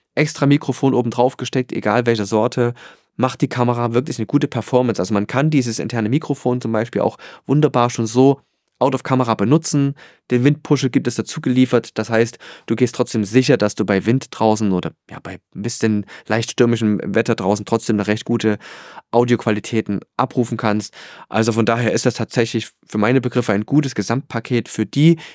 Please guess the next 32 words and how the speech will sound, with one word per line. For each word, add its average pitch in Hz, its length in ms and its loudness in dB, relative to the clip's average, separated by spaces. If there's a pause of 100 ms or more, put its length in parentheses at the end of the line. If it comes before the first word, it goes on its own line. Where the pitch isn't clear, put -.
(100)
die 135 200 4
eben, 123 200 4
wie 120 60 2
ich 113 60 -2
es - 60 -10
gerade 98 120 0
eben 110 140 0
sagte, 113 260 0
in 95 80 -2
dieser 120 220 -2
Situation 92 500 -4
stecken, 151 500 -2
nicht 131 220 -2
unwahrscheinlich 120 540 0
viel - 100 -4
Geld 135 220 0
ausgeben 131 360 -4
wollen 117 220 2
oder - 140 -6
können 135 400 -4 (340)
oder 143 220 4
eben 127 160 2
die, 135 100 0
die 131 120 -2
sagen, 117 320 0
so 110 100 -4
eine 101 100 -2
zweite 151 320 0
Kamera 127 460 0
zum 110 320 -2 (440)
moderaten 123 520 0
Preis, 123 440 0